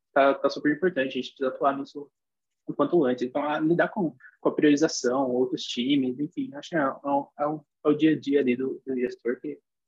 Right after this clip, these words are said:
que é a parte muito importante de tá conversando, entendendo com as pessoas quais são as prioridades. Acho que a empresa tem, tem um rumo, como que aquilo que a pessoa tá querendo fazer se conecta, como ela validou. A gente, a gente enche bastante o saco pra sempre que alguém quer trazer alguma ideia, quer levantar alguma coisa,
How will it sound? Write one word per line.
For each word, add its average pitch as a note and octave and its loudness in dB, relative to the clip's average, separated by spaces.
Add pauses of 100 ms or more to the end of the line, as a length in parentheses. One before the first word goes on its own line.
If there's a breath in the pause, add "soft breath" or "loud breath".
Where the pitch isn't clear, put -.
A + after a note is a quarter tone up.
(140)
que C3+ 0
é C3 4
a B2+ 0
parte - -2
muito D3+ -4
importante C#3+ -2 (160)
de C#3 -2
tá - 0
conversando, F#3 4
entendendo C3+ -2
com - -4
as - -12
pessoas C3 -4 (380)
quais C#3+ 4
são E3 2
as D3 -2
prioridades. B2+ 2
Acho A#2 -4
que B2+ 0 (160)
a C3 -2
empresa C3+ 0
tem, C#3 -2
tem D3+ -6
um D3 -4
rumo, B2+ -2
como C#3 0
que - -6
aquilo D3 2
que D#3 0
a - 4
pessoa - -6
tá C3+ 0
querendo C3+ -2
fazer C3+ 0 (200)
se - -8
conecta, B2+ 2
como C3+ 0
ela D3+ 4
validou. C3+ 2
A C3+ -8
gente, C3+ -10 (300)
a C3+ -4
gente C#3 -2 (380)
enche - -2
bastante D3 0
o C#3 0
saco - -8
pra C3+ -2 (380)
sempre D3 0
que D3+ 2
alguém C#3 4
quer C#3+ 0
trazer C3+ 4
alguma C3+ 4
ideia, B2+ 6
quer C3+ 2
levantar B2+ 0
alguma C3 -2
coisa, B2+ 4